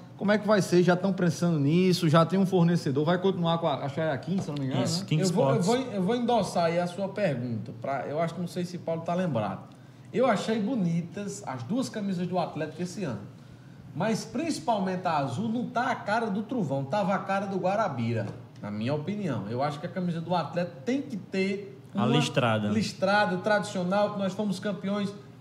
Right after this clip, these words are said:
Speaker 3: em dois mil e dois.
Speaker 1: Segunda,
Speaker 3: E nós fomos
Speaker 1: terceira, pode
Speaker 3: campeões
Speaker 1: colocar até
Speaker 3: e
Speaker 1: rosa,
Speaker 3: comemoramos
Speaker 1: azul, preto.
Speaker 3: no escuro,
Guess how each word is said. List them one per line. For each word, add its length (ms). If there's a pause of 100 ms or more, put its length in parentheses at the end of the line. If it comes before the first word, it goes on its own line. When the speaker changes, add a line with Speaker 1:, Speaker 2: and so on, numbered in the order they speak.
Speaker 3:
em 220
dois 220
mil 140
e 20
dois. 520
Speaker 1:
Segunda, 460
Speaker 3:
E 20
nós 160
fomos 300
Speaker 1:
terceira, 340
pode 200
Speaker 3:
campeões 180
Speaker 1:
colocar 400
até 220
Speaker 3:
e 40
Speaker 1:
rosa, 320
Speaker 3:
comemoramos 320
Speaker 1:
azul, 580 (160)
preto. 280
Speaker 3:
no 80
escuro, 800